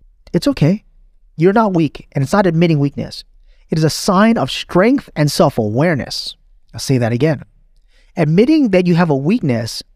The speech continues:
is not weakness. It is a sign of strength and self-awareness.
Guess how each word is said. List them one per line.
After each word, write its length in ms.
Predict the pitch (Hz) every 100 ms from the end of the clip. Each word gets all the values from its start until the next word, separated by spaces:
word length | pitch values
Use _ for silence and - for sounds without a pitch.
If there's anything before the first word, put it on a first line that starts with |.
| _
is 140 | 143 135
not 240 | 180 143
weakness. 640 | 143 151 - 98 - - - _ _ _ _ _ _ _ _
It 140 | 170 156
is 80 |
a 60 | 131
sign 440 | - 196 175 202
of 100 | 160
strength 800 | - - - 170 170 254 - - - _ _ _
and 120 | 151
self-awareness. 920 | 139 175 147 131 139 147 113 117 -